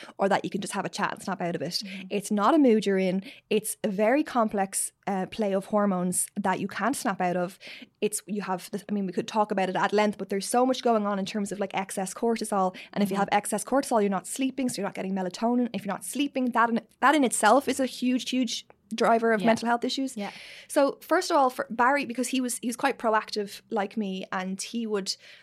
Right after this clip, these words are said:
Speaker 1: research different things when he was in work, trying to understand, you know, because like I've said before, I'm a massive problem solver, and I,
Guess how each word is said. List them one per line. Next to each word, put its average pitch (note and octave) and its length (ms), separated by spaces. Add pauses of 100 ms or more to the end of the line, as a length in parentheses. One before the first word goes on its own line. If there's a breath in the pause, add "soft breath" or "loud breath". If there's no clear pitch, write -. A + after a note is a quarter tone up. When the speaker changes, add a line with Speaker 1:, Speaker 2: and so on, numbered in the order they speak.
(160 loud breath)
Speaker 1:
research A3+ 460
different G#3 280
things G3 240
when G3+ 80
he G3+ 80
was F#3+ 100
in F#3+ 120
work, F#3 180
trying G#3 220
to - 100
understand, F#3+ 760 (100)
you A#3+ 100
know, A#3+ 80
because A3+ 320 (200)
like G#3 280
I've G3 160
said G#3 300
before, G#3+ 380
I'm G3 300
a - 80
massive G#3 360
problem G#3 320
solver, F#3+ 440
and G3 120
I, F#3+ 180